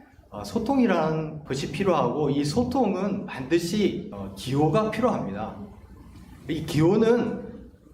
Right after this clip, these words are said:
우리가 의미를 담아서 전달하는 수단일 뿐입니다.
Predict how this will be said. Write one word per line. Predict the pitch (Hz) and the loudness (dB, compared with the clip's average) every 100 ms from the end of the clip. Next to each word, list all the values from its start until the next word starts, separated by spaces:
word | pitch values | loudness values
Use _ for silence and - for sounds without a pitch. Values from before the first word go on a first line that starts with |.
| - - - - - - | -20 -20 -20 -20 -18 -8
우리가 | 120 196 | 0 4
의미를 | 151 135 151 190 240 - | 4 4 4 4 2 0
담아서 | 196 202 190 175 | -2 -2 0 -4
전달하는 | - 180 208 196 160 127 127 156 | -2 -2 0 0 -2 -4 -6 -8
수단일 | 165 - 240 254 247 180 - | -8 -4 0 2 2 0 -2
뿐입니다. | 202 151 95 202 214 | -4 -6 -8 -12 -16